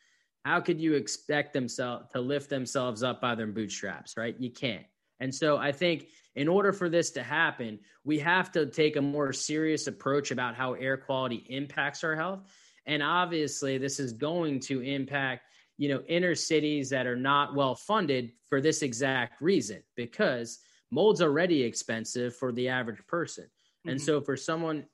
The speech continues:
Speaker 1: who, who isn't, uh, you know, strict into the rules with landlords and things like that, that are forced to do the right thing,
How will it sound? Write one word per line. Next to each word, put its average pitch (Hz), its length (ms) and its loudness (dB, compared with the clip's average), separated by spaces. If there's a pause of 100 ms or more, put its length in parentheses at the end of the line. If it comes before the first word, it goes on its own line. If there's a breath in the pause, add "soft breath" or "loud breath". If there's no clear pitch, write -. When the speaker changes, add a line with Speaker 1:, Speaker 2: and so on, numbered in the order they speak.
(100)
Speaker 1:
who, 143 240 0
who 147 240 0
isn't, 180 420 2 (420 soft breath)
uh, 143 120 -4 (220)
you 156 100 2
know, 127 140 -2 (960)
strict 185 260 0
into 165 220 0
the 151 120 2
rules 147 440 2
with 123 160 -6
landlords 139 720 -2
and 110 140 -6
things 131 260 -4
like 120 220 -2
that, 127 300 0
that 113 120 -2
are 110 100 -4
forced 131 420 -4
to 127 60 -4
do 127 160 -2
the 123 120 -4
right 120 260 -6
thing, 139 300 -8